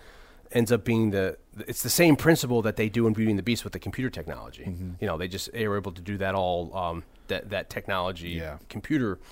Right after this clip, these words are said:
Speaker 1: or,
Speaker 2: Now,
Speaker 1: um,
Speaker 2: there's, like, two of those things. I forget what they said when we saw it. There's
Speaker 1: that are still in existence?
Speaker 2: Yeah, yeah. There's, like, there's only a handful of, like, two or three.
Speaker 1: Yeah.
Speaker 2: And I, and I've seen two.
Speaker 1: Were you so
Speaker 2: 'Cause you and I saw one
Speaker 1: Yeah.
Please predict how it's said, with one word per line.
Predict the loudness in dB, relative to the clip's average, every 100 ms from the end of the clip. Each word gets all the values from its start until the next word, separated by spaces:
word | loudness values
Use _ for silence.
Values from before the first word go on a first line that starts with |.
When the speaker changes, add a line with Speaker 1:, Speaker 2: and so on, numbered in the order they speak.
| -12
Speaker 1:
or, | -6 -4 -4
Speaker 2:
Now, | -4
Speaker 1:
um, | -2 0
Speaker 2:
there's, | -2 -2
like, | -4 -4
two | -6 2 6
of | 6
those | 4 -6
things. | -10 -12 -12 -8 -4
I | -2
forget | -2 2 4
what | 6 4
they | 2
said | 2 2 2
when | -2
we | -4
saw | -4 -4 -2 -4
it. | -8 -18 -20 -20 -2
There's | 4 6
Speaker 1:
that | 6
are | 6
still | 6 6
in |
existence? | 6 4 2 6
Speaker 2:
Yeah, | 8 8 4
yeah. | 0 -2 -4 -8 -20 -6
There's, | -2 2
like, | 2 4
there's | 4 4
only | 6 6 6 6
a | 4
handful | 4 6 6 4 -2
of, | -2
like, | -6 -4
two | 2 6
or | 6
three. | 4 0 0 0 -2
Speaker 1:
Yeah. | 2 2 0 -6
Speaker 2:
And | -4 0
I, | 0 -2 -6
and | -4
I've | -2 -2
seen | -2 0 0 -2 -8 -14 -8
two. | 2 4 4 -4 -20 -20 -20 -6
Speaker 1:
Were | 0
you | 0
so | 0 0 0 -2 -10 -20 -20 -6
Speaker 2:
'Cause | -2 2
you | 6 8
and | 6
I | 2
saw | 2 2 2
one | 2 0 -2
Speaker 1:
Yeah. | -2 2